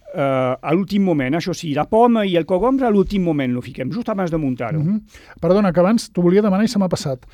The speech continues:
Speaker 2: Quan has dit que havíem de guardar la poma a la nevera amb aigua i una miqueta de llimona, el cogombre s'oxida igual?
Speaker 1: No, no s'oxida igual,
Speaker 2: I,
Speaker 1: eh?
Speaker 2: i podem posar-ho junt un amb l'altre o no, no cal?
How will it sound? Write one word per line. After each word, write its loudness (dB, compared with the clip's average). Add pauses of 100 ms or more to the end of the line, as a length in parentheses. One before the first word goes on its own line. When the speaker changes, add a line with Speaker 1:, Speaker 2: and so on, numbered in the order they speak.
(340)
Speaker 2:
Quan 0
has 0
dit -2
que -2
havíem 2
de 2
guardar 0
la -2
poma -2
a -10
la -4
nevera -2
amb -2
aigua 0
i 0
una -2
miqueta -4
de -2
llimona, -2 (560)
el 2
cogombre 0
s'oxida -4
igual? -2 (760)
Speaker 1:
No, 2
no -2
s'oxida -2
igual, 2
Speaker 2:
I, 6
Speaker 1:
eh? -2
Speaker 2:
i 2
podem 2
posar-ho 0
junt -2
un 0
amb -2
l'altre -4
o 2
no, -2
no -4
cal? -8